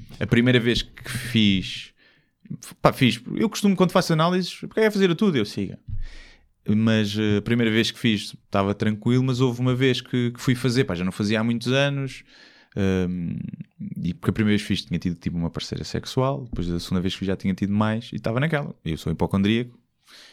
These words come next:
epá, deixa lá ver. E, hum, depois recebi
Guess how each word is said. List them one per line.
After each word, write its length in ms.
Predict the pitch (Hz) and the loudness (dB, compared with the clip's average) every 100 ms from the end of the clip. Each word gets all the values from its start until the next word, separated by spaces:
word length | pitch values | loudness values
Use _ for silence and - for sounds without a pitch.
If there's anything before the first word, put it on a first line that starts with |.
| _ - | _ -2
epá, 320 | 104 104 - _ _ | 0 0 -8 _ _
deixa 160 | - | -6
lá 120 | 82 98 | -2 2
ver. 240 | 95 - _ - - - - - - | 0 -2 _ -20 -20 -20 -20 -20 -4
E, 320 | - 101 101 104 | 4 6 8 6
hum, 440 | 101 104 98 101 107 | 4 2 2 0 2
depois 400 | 123 120 120 - | 0 4 4 4
recebi 680 | - - 131 120 117 98 | -2 -2 0 4 6 4